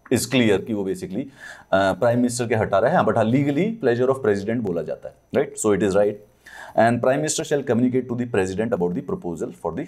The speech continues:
legislation। Yep। Article number seventy seven, I guess, I hope so। अ, याद नहीं आ रहा है, but सेवेंटी सेवन में most probably लिखा हुआ है कि प्राइम मिनिस्टर को जो भी कैबिनेट के डिसीजंस होते हैं, वो प्रेसिडेंट को कम्युनिकेट करने पड़ते हैं।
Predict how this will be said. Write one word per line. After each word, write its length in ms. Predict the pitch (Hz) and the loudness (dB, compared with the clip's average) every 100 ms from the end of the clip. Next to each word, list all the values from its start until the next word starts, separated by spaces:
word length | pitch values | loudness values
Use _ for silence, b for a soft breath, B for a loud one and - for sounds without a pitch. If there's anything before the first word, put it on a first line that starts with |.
| 110 | -2
legislation। 440 | 95 85 78 76 76 _ - | -2 -4 -10 -14 -16 _ -12
Yep। 80 | - _ _ 107 | -12 _ _ 0
Article 320 | 113 123 143 123 | 2 2 2 2
number 200 | 139 226 - _ _ _ _ _ _ - - | 0 -4 -10 _ _ _ _ _ _ -16 -6
seventy 440 | - 107 120 120 123 - | 0 2 2 0 -2 0
seven, 220 | 120 175 | 2 2
I 120 | 202 208 | 0 0
guess, 140 | 214 - - - | -2 -4 -8 -4
I 100 | 180 | 0
hope 120 | 190 190 | -2 -2
so। 60 | - B B B B B | -10 B B B B B
अ, 60 | 87 87 85 87 87 - | 0 2 0 -2 -8 -2
याद 220 | 98 101 | 0 2
नहीं 100 | 117 | 0
आ 80 | 110 | 0
रहा 120 | 127 | 0
है, 60 | 160 | -2
but 140 | 101 | -4
सेवेंटी 280 | - 104 107 | 0 0 -2
सेवन 280 | 110 113 120 | 0 0 2
में 100 | 127 | 0
most 180 | 113 110 | 0 -2
probably 300 | 110 107 101 | -2 -2 -4
लिखा 180 | 92 107 | -2 0
हुआ 160 | 104 | 0
है 60 | 104 | -2
कि 80 | 123 | -2
प्राइम 200 | 101 104 | -2 -2
मिनिस्टर 300 | 101 - 95 | -6 -6 -6
को 240 | 90 139 B B - | -6 -8 B B -4
जो 140 | 98 | -2
भी 120 | 101 107 | -2 0
कैबिनेट 400 | 104 98 104 - | 0 0 -4 -6
के 80 | |
डिसीजंस 460 | 104 90 92 101 98 | -6 -6 -8 -8 -8
होते 200 | 98 92 | -8 -6
हैं, 60 | 123 | -8
वो 60 | |
प्रेसिडेंट 540 | 127 95 87 90 87 87 | -6 -6 -6 -6 -8 -6
को 200 | 110 - _ _ _ _ - | -8 -8 _ _ _ _ -4
कम्युनिकेट 440 | 101 98 95 90 | -2 -2 -4 -4
करने 220 | 87 78 | -6 -6
पड़ते 260 | 73 71 | -8 -10
हैं। 80 | - | -14